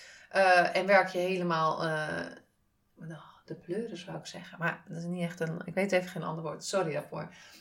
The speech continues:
Maar dat kan natuurlijk, hè, want ik ben helemaal niet vies van hard werken of iets. Maar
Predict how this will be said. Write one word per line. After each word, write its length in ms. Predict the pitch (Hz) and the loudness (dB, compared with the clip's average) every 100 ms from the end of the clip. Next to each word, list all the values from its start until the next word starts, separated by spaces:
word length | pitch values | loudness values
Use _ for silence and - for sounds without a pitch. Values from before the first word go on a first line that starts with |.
| - - | -20 0
Maar 500 | 208 220 220 226 - _ _ | 6 8 8 4 -6 _ _
dat 240 | - 226 - | 4 4 8
kan 180 | 247 247 | 8 10
natuurlijk, 440 | 262 247 254 269 | 6 2 0 0
hè, 160 | 220 262 | 2 2
want 120 | 185 | 2
ik 120 | 175 | 4
ben 160 | 180 175 | 4 6
helemaal 380 | 180 190 175 | 2 2 2
niet 160 | 175 175 | 2 0
vies 280 | - 185 - | -2 -2 0
van 180 | 175 170 | 0 2
hard 260 | 170 165 | 0 2
werken 440 | 175 185 208 202 190 | 4 6 6 4 2
of 120 | 190 | 0
iets. 380 | - 202 - - - - - | -6 -6 -6 -12 -18 -14 8
Maar 580 | 202 202 202 208 - | 12 12 12 10 4